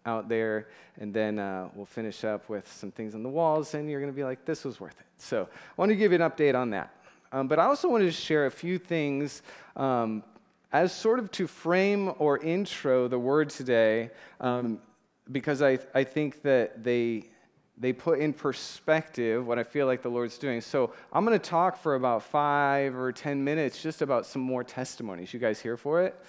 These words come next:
Um, but don't think, like, "When's he actually," this is the message, all right? So don't, don't get nervous about it. Um, one is a follow-up you need to hear, but the others are things you may or may not know about.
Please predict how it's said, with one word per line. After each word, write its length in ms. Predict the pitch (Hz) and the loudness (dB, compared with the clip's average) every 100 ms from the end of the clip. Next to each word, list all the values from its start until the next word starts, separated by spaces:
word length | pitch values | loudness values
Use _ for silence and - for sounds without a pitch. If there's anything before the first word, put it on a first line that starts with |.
| - - - | -20 -20 -12
Um, 200 | - 127 | -2 0
but 100 | 123 | 2
don't 180 | 165 170 | 2 2
think, 160 | 175 147 | 0 0
like, 200 | 131 127 | 0 0
"When's 340 | 135 160 180 | 2 2 2
he 100 | 170 | 4
actually," 300 | 151 151 151 | 4 4 -2
this 260 | 123 160 - | 0 0 0
is 200 | 165 165 | 0 0
the 100 | 165 | -2
message, 680 | 156 143 - 90 69 - - _ - | 0 0 -2 -10 -12 -18 -20 _ -6
all 120 | 117 | -2
right? 320 | 117 113 - | 0 0 -4
So 340 | - 127 107 110 - _ | -4 -2 0 -2 -10 _
don't, 240 | 127 117 - | -8 -6 -4
don't 140 | 120 | -2
get 120 | 127 | 0
nervous 340 | 127 127 113 - | 0 0 -2 -6
about 320 | 113 101 95 | -2 -2 -2
it. 120 | 101 - - - - | -6 -12 -20 -20 -10
Um, 420 | 123 120 107 107 107 - _ _ _ _ - - | -2 0 0 -2 -8 -16 _ _ _ _ -12 0
one 180 | 170 | 2
is 140 | 170 165 | 2 2
a 40 | |
follow-up 400 | - 135 127 123 | 2 4 4 2
you 60 | 123 | -2
need 220 | 127 139 | -2 0
to 80 | 127 | -2
hear, 240 | 123 113 | -2 -4
but 100 | 107 | -4
the 140 | 135 156 | 2 4
others 260 | 175 139 | 4 2
are 60 | 127 | -2
things 260 | 131 123 | -4 -6
you 80 | 127 | -4
may 160 | 120 120 | -2 -2
or 80 | 117 | -2
may 140 | 113 | -2
not 200 | 110 90 | -4 -4
know 220 | 107 107 | -4 -4
about. 460 | 98 95 78 - | -2 -2 -4 -8